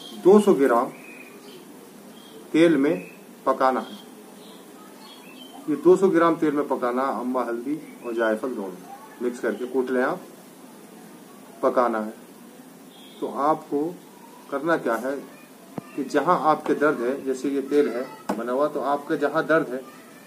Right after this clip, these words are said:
जैसे आपका जोड़ों में दर्द है, तो आपको इस तरीके से लगाना है, इस तरीके से लगाना है। इसका मालिश करना है दिन में दो बार, और जब आप रात को लगाएं तो इस पर कपड़ा कोई बारीक सा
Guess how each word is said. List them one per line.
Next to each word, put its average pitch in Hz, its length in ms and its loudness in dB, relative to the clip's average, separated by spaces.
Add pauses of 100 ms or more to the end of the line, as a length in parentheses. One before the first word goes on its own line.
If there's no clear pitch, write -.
(300)
जैसे 131 180 0
आपका 139 280 0
जोड़ों 151 280 4
में 147 120 0
दर्द 147 240 2
है, 135 80 0
तो 139 120 -4
आपको 139 260 -2
इस 127 120 -6
तरीके 135 260 -2
से 123 60 -4
लगाना 110 340 -4
है, - 140 -16 (400)
इस - 140 -20
तरीके 90 300 -12
से - 120 -20 (1300)
लगाना 110 280 -8
है। 98 60 -10
इसका 120 180 -6
मालिश 147 300 0
करना 143 260 -4
है 143 140 -2 (1000)
दिन 143 160 0
में 165 260 0 (960)
दो 135 220 6
बार, 104 280 0 (1300)
और 127 100 -4
जब 131 260 -2
आप 139 220 2
रात 135 240 0
को 170 80 0
लगाएं 147 360 0
तो - 300 -6
इस 180 60 -10
पर 170 120 -4
कपड़ा 139 280 -2
कोई 143 160 -2
बारीक 123 300 0
सा 185 160 -6